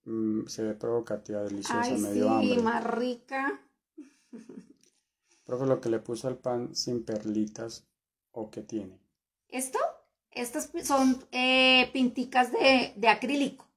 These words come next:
Speaker 2: Acrílico, este es, em,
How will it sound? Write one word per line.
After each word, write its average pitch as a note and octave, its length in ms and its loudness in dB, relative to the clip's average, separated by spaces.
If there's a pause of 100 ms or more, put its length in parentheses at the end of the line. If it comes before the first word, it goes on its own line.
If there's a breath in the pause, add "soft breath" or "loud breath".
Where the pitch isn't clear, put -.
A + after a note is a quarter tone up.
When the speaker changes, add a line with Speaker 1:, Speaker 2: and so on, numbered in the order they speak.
(140)
Speaker 2:
Acrílico, B3 880 0 (440)
este B3 360 -4
es, B3 240 -2
em, A#3+ 960 4